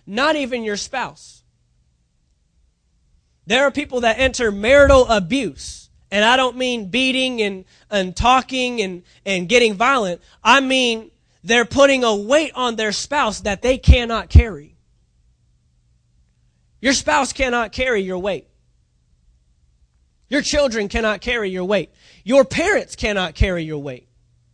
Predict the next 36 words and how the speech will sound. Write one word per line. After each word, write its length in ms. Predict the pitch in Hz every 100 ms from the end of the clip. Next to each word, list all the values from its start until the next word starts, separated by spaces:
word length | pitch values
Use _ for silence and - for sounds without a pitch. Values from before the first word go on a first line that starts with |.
| _ _ _ _ _ _ _ _ _ _ _ _ _ _
Your 180 | 208 226
best 340 | 240 269 -
friend, 520 | 277 302 254 156 135 - _ _ _ _ _
your 180 | 208
B 240 | 202 262 262
F 200 | 262 285
F 420 | 302 226 - -
that 140 | 190 202
you've 180 | 226
known 440 | 208 262 254 180 131 _ _ _ _
since 340 | - 233 -
you 140 | 233 240
were 340 | 214 196 170 - - _ _ _ _ _ _
in 240 | 240 247 220
preschool, 640 | 262 277 - 240 185 131 _ _ 160
they 220 | 247 262
can't 320 | 254 233 185
carry 320 | - 247 226
your 120 | 214
weight. 280 | 208 226 156
Well, 140 | 202 247
they 120 | 254
know 220 | 262 254
a 20 |
lot 180 | 240 247
about 300 | 208 233 214
me. 160 | 170 - - -
There's 240 | 214 285
still 300 | - - 311
someone 400 | 277 302 277 262
that 120 | 247 233
knows 280 | 247 233
even 200 | 254 233
more 280 | 214 240 247
than 180 | 220 196
them. 320 | 202 196 127